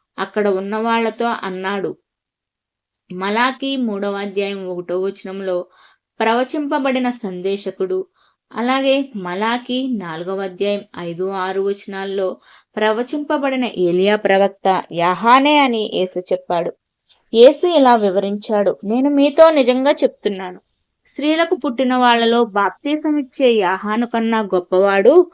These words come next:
లేడు. అయితే పరలోకంలో తక్కువవాడు అతని కన్నా గొప్పవాడు, పరలోక రాజ్యంలో తక్కువవాడు యాహాను కన్నా గొప్పవాడు" అని చెప్పడం ద్వారా యాహాను పరలోక రాజ్యంలోకి వెళ్ళడని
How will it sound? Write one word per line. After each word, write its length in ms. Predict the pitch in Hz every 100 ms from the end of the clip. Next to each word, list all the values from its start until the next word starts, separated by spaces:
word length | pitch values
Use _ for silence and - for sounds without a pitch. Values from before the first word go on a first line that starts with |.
| - - _ 190
లేడు. 600 | 185 190 185 185 180 160 - _ _ _ _
అయితే 460 | 226 285 320 320 320 - 220
పరలోకంలో 880 | 175 190 214 294 285 285 285 285 294 _ -
తక్కువవాడు 720 | 190 208 233 247 247 240 214 185
అతని 260 | - 190
కన్నా 440 | 196 208 208 269 320 - _ _ -
గొప్పవాడు, 680 | 180 202 185 175 170 165 - -
పరలోక 420 | 196 190 247 302
రాజ్యంలో 640 | 330 311 294 285 277 277
తక్కువవాడు 880 | 285 - 202 214 240 262 247 240 247
యాహాను 520 | 208 170 170 185 208
కన్నా 420 | 214 226 220 302 311 - - _ -
గొప్పవాడు" 560 | 202 202 190 196 196 190
అని 240 | 190 190 -
చెప్పడం 400 | 190 - 220 220
ద్వారా 400 | 220 226 202 190 - - _ _
యాహాను 600 | 196 202 226 302 294 254 247
పరలోక 440 | 214 196 185 262 285
రాజ్యంలోకి 760 | 269 240 220 233 233 233 226
వెళ్ళడని 580 | 185 180 190 202 214 349